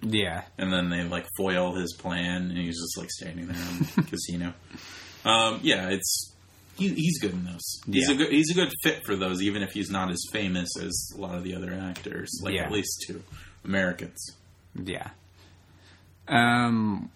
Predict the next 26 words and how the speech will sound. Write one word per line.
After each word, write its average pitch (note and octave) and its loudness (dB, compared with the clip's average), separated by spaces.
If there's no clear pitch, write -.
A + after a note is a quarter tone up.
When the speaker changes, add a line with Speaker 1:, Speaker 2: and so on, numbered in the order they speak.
Speaker 1:
and A#2+ 8
then, B2 4
so - 6
my B2 6
number B2+ 4
two C3 6
for F#2 2
Vincent F#2+ -2
Cassel F#2 -2
is, G2 0
uh, D#2+ -6
this F#3 -2
might E3+ 4
be D3 6
a B2+ 6
little B2+ 4
controversial, G2 0
but G#2+ 2
I'll A#2 6
say A#2 6
my G#2 2
number G2+ 2
two A#2 6
is F2+ 0
La G2+ 4
Haine. E2 -2